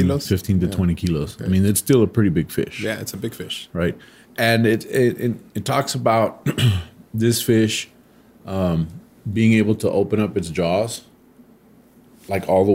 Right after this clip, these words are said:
Speaker 2: way like this.
Speaker 1: Like a Hadouken?
Speaker 2: Yeah.
Speaker 1: Yeah.
Speaker 2: So that it, so that it can launch itself and strike and then grab a chunk of, of flesh.
Speaker 1: A flesh.
Speaker 2: Yeah. Right.
Speaker 1: Okay.
Speaker 2: <laughs>
Speaker 1: <laughs> You don't
Speaker 2: You
Speaker 1: wanna
Speaker 2: know?
Speaker 1: be near that fish.
Speaker 2: Yeah.
Speaker 1: Yeah.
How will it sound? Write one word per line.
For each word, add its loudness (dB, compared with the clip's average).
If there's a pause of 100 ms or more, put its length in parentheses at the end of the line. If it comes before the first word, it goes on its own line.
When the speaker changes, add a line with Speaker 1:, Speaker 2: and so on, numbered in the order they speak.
Speaker 2:
way 6
like 0
this. 0 (100)
Speaker 1:
Like -10
a -4
Hadouken? -2 (120)
Speaker 2:
Yeah. 2
Speaker 1:
Yeah. -4 (640)
Speaker 2:
So 2
that 6
it, 4 (300)
so 0
that 6
it 2
can 0
launch 0
itself -4 (1000)
and -4
strike 2
and 4
then 4
grab 2
a 0
chunk -4
of, -20 (420)
of -12 (200)
flesh. -8
Speaker 1:
A -4
flesh. -4 (120)
Speaker 2:
Yeah. -10 (1160)
Right. -8 (220)
Speaker 1:
Okay. -2 (280)
Speaker 2:
<laughs> -
Speaker 1:
<laughs> - (920)
You 6
don't 6
Speaker 2:
You 6
Speaker 1:
wanna 2
Speaker 2:
know? -4
Speaker 1:
be 0
near 2
that -2
fish. -2
Speaker 2:
Yeah. -4
Speaker 1:
Yeah. -8